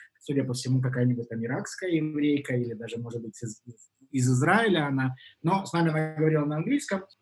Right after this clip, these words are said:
Я её спрашиваю, вот там такая-то позиция по меню. Она говорит, вы знаете,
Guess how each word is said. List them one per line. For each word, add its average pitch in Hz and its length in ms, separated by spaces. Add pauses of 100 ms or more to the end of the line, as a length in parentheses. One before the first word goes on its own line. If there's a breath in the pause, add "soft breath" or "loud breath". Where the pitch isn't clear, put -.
(120)
Я 147 120
её 170 120
спрашиваю, 156 580
вот 143 220
там 120 320
такая-то 160 400
позиция 151 560
по 135 100
меню. 214 340
Она 190 160
говорит, 160 240 (180)
вы 165 80
знаете, 202 580